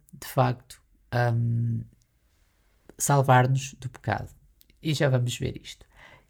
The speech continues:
Quem é salvo? Quem é salvo somos nós, a humanidade, que o Adão e Eva pecaram, mas nós todos, hum, descendemos deles, somos imperfeitos, trazemos esta doença, esta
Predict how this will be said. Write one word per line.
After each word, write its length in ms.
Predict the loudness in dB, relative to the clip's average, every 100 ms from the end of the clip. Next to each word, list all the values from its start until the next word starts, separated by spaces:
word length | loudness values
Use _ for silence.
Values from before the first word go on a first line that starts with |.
| 0
Quem 300 | 6 6 6
é 60 | 2
salvo? 600 | 2 0 -2 -6 -16 -6
Quem 220 | 0 2
é 40 |
salvo 300 | 4 2 2
somos 280 | -2 -2 2
nós, 400 | 4 2 0 -4
a 80 | -2
humanidade, 640 | 2 2 2 0 -2 -4 -10 _ -20 -20 _ _
que 460 | -10 0 2 4 0 -8 _
o 120 | -4 -4
Adão 580 | -2 -2 2 4 4 2
e 140 | 2
Eva 240 | 2 0
pecaram, 680 | -6 -6 2 4 6 4 0
mas 240 | -2 -2 0
nós 360 | 2 0 -2
todos, 540 | -6 -4 -4 -8 -18 _ _ -6
hum, 560 | -4 -4 -4 -6 -6 -10 -14 -12
descendemos 640 | -6 0 2 2 2 0 0
deles, 300 | 2 2 0
somos 380 | -4 -4 -2 -4
imperfeitos, 680 | -6 -8 -2 0 0 -6
trazemos 460 | -6 -2 -2 -2 -2
esta 280 | -2 -4 -8
doença, 580 | -2 0 2 0 -4 -4
esta 480 | -6 -4 -2 -2